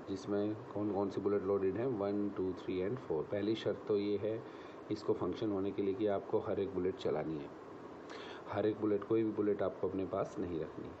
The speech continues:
और ये आपके target हैं, फ़ाइव, सिक्स, सेवन, एट, नाइन क्या है? आपके target। अब आप, एक natural truth है, अगर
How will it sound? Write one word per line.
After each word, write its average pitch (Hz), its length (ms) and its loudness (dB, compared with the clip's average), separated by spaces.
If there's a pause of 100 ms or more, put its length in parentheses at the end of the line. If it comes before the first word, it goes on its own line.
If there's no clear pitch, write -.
(100)
और 90 120 -2
ये 110 140 4
आपके 101 260 2
target 87 400 0
हैं, 82 100 -2
फ़ाइव, 95 240 2
सिक्स, 95 280 -2
सेवन, 92 240 -2
एट, 92 160 -4
नाइन 95 260 0
क्या 95 160 0
है? 95 100 -4
आपके 123 340 0 (420)
target। 85 380 -2
अब 90 200 -2 (220)
आप, 95 200 -4 (100)
एक 104 140 -4
natural 110 380 2
truth 117 280 -2
है, 117 140 2
अगर 113 180 2